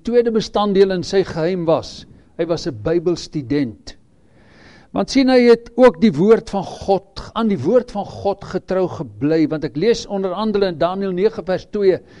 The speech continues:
in die eerste jaar van die regering het, het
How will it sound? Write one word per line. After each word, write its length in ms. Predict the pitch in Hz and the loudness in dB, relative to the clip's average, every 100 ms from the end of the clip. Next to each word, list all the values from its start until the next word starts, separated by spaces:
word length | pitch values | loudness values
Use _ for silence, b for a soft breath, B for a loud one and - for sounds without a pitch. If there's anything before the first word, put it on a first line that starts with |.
| b b b | b b b
in 160 | 175 190 | -6 -4
die 60 | - | 2
eerste 260 | 254 233 226 | 2 2 2
jaar 240 | 202 202 - | 4 4 0
van 220 | 202 160 | -4 -2
die 160 | 165 185 | 2 2
regering 480 | 180 - 214 208 190 | 2 0 2 2 0
het, 140 | 170 - b b b | -6 -10 b b b
het 260 | 170 147 | 0 0